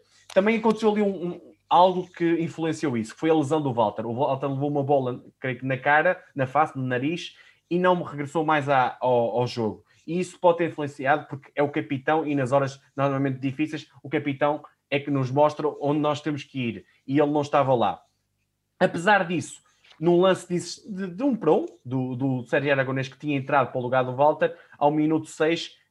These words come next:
ele passa por um jogador do Porto e um, num remate enrolado faz o, o um igual. Só que este jogo teve esta característica, o Benfica marcava, ou seja, empatava o jogo,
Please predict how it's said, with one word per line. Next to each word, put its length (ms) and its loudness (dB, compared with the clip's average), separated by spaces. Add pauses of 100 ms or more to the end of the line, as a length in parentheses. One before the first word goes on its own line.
ele 160 2
passa 320 2
por 100 -6
um 320 -4
jogador 240 -2
do 140 -6
Porto 340 -2
e 180 -4
um, 120 -4 (100)
num 200 6
remate 480 2 (500)
enrolado 800 4
faz 440 2
o, 320 -4
o 120 2
um 40 0
igual. 440 -2 (400)
Só 240 4
que 260 -8 (160)
este 240 -2
jogo 160 0
teve 180 0
esta 160 -2
característica, 460 -6
o 20 -2
Benfica 320 0
marcava, 760 2
ou 120 -4
seja, 200 -4
empatava 500 2
o 60 2
jogo, 360 -4